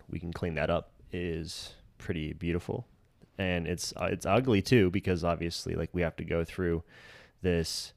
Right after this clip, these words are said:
these experiences, and that taught you, I mean, you taught her something. I mean, like, you pretty much shifted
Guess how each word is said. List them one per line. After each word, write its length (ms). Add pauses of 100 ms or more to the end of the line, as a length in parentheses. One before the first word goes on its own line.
these 180
experiences, 840
and 180 (520)
that 300
taught 260
you, 500 (320)
I 60
mean, 260
you 140
taught 300
her 260
something. 540 (580)
I 60
mean, 280
like, 300
you 160
pretty 260
much 240
shifted 800